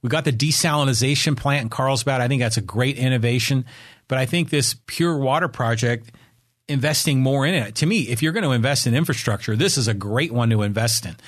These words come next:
Now, hopefully they'll set it up where the city can recoup the, those dollars by, you know, maybe having a little bit of a rate increase to pay for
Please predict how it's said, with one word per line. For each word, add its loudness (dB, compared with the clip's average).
Now, -2
hopefully 0
they'll 0
set 0
it -2
up -2
where 0
the -2
city 0
can 0
recoup -2
the, 0
those 0
dollars -2
by, -2
you -2
know, 2
maybe 0
having 2
a 2
little 2
bit 0
of 0
a 0
rate -2
increase 0
to 0
pay -2
for -2